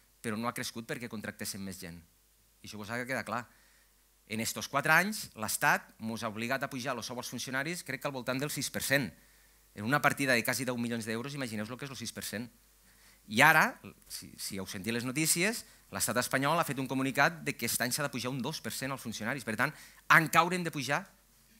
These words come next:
uns dos-cents mil euros més d'esta partida per pagar aquest augment de salari.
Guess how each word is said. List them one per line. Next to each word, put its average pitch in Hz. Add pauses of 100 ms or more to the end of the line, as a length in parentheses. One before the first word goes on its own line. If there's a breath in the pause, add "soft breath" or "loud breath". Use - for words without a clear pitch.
uns 117
dos-cents 110
mil 131
euros 135
més 131
d'esta 113
partida 180
per 139
pagar 127
aquest -
augment 139
de 123
salari. 101